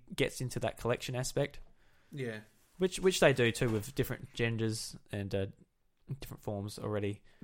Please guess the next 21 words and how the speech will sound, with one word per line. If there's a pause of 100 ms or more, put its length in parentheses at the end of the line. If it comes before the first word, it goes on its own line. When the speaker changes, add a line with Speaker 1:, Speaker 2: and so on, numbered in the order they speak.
Speaker 2:
They
do,
yeah,
but (240)
yeah,
anyway. (380)
Speaker 1:
Maybe,
maybe
refine
it
so (280)
the
way
you
do, (600)
you
actually
want
them. (1200)
I
Speaker 2:
Yeah.